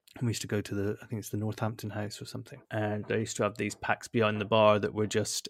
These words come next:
plain white bags with a little tie around them. And they were absolutely amazing.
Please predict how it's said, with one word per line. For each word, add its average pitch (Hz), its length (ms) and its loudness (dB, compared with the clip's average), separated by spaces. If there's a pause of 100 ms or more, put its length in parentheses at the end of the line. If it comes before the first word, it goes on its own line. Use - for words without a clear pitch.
(140)
plain 107 560 4
white 117 340 6
bags 104 480 6
with 110 140 2
a 107 40 2
little 107 220 0
tie 107 320 2
around 98 340 0
them. 98 180 -6
And 104 140 -4
they 104 140 2
were 101 220 -2 (200)
absolutely - 640 -2
amazing. 113 600 -4